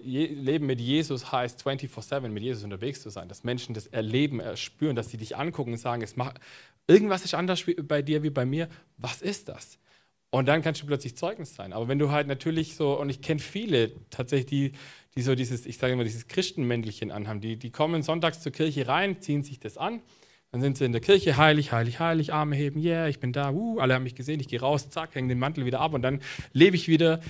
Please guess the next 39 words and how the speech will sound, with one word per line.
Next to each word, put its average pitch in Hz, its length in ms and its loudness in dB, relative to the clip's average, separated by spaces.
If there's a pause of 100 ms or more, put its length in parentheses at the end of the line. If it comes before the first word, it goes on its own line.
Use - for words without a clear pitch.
(720)
Und 143 140 8
es 147 80 8
ist 160 120 0
mir 156 60 0
scheißegal, 190 800 4
was 139 240 6
Jesus 135 260 4
in 127 60 0
meinem 117 180 0
Leben 104 200 -6
gemacht 101 280 -10
hat, - 140 -14 (760)
weil 123 340 6
jetzt 135 240 4
bin 165 100 4
ich 196 180 0
wieder 156 140 2
der 113 120 -2
King. 90 240 -8 (1800)
Und 147 120 2
das 185 80 4
ist 190 160 0
das, 196 300 4
was 160 200 2
die 165 60 -4
Bibel 170 260 0
meint, 160 300 2
wenn, 135 260 0
wenn 135 120 -2
sie 127 80 -4
sagt, 135 280 -6 (400)
dass - 200 -8
Gott 160 240 -2
von 131 180 -2
Menschen 147 320 -2
angebetet 143 480 -2
werden 123 180 0
möchte, 123 240 -4
die 127 360 -6